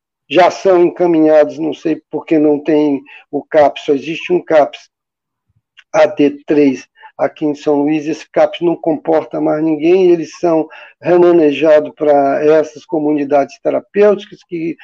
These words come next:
que tem, já recebe pelo sus, e, e por que que não fica no serviço público, por que que não se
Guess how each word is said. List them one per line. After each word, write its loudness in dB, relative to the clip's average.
que -10
tem, 2
já 2
recebe -2
pelo -10
sus, -2
e, -8
e -14
por -6
que -2
que -4
não 2
fica -8
no -8
serviço -8
público, -6
por -6
que -2
que -16
não -4
se -14